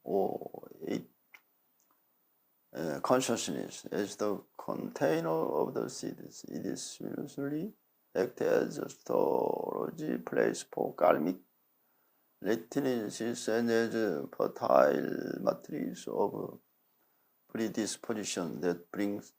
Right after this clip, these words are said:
karma to a state of fruition. In the Yogacara system, all experience without exception is said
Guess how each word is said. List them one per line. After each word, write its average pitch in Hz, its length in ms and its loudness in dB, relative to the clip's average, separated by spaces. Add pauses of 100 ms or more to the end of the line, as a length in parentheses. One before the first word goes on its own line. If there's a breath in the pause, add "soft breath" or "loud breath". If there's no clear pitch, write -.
(640)
karma 147 500 6 (220)
to 104 720 -2
a - 40 -10
state - 380 -2
of - 260 -4 (100)
fruition. - 380 -8 (640)
In 110 140 -2
the 110 80 2
Yogacara 104 680 4
system, - 500 -8 (580 loud breath)
all 135 260 8
experience 117 920 2
without 123 460 4
exception - 840 -10
is - 220 -12
said - 160 -8